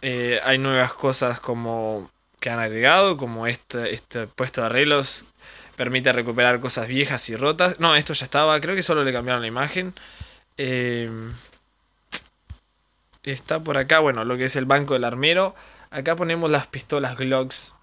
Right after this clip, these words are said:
y nos va a dar piezas para, de, piezas de, de, de armas para poder crear esta arma improvisada. Y bueno, han cambiado ciertas cosas como por ejemplo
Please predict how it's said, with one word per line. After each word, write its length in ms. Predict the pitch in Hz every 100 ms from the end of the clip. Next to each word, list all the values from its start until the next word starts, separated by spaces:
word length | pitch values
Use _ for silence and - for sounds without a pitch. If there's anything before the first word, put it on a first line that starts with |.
| _
y 80 | 135
nos 140 | 127
va 80 | 123
a 40 | 120
dar 300 | 117 113 - - - _ _ _ _ _
piezas 440 | - 139 135 - 110
para, 280 | 117 110 104 95
de, 320 | 123 117 113
piezas 380 | 117 127 127 113
de, 240 | 113 107
de, 160 | 110 110
de 160 | 113
armas 500 | 120 139 160 226 - - - - - _
para 260 | - 117 113
poder 600 | 117 117 117 110 - 87 _
crear 320 | 117 123 120
esta 220 | 110 117
arma 180 | 117 117
improvisada. 800 | 107 110 107 123 175 190 220 240 - - -
Y 280 | - 139 135
bueno, 320 | 160 185 139
han 160 | 127 165
cambiado 560 | 170 165 170 180 180 156
ciertas 400 | - 151 143 -
cosas 360 | 160 151 156
como 300 | - 131 120
por 120 | 120
ejemplo 680 | 113 - 135 135 143 139 117